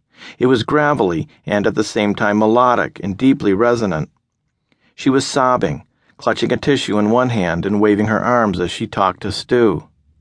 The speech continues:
I picked up bits of their conversation. Her husband had just been arrested and was being held at the detention center for something that had happened in Georgia a long time ago.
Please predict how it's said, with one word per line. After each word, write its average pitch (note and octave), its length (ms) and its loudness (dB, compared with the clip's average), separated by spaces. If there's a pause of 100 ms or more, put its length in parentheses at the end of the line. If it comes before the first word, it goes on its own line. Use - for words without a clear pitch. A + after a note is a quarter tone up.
(600)
I - 100 -4
picked F#3 260 -4
up C#3+ 180 2
bits A#2+ 240 0
of G2+ 100 -2
their G#2 120 0
conversation. G2+ 1000 -2 (500)
Her C3+ 200 0
husband C#3+ 320 2
had G2+ 100 0
just A2 240 0
been A2 140 0
arrested G#2+ 540 0
and F#2 160 0
was F2+ 100 -2
being F#2+ 300 -2
held G#2+ 320 2
at D#2+ 100 -4
the F2+ 80 -4
detention A#2 560 -4
center E2 340 -4
for F#2+ 140 -4
something G#2+ 360 -2
that F#2+ 100 0
had F#2+ 100 0
happened G#2+ 380 -2
in F#2+ 120 0
Georgia G2+ 480 0 (140)
a G2+ 100 -6
long G#2 380 2
time A2+ 320 0
ago. D#2+ 400 -2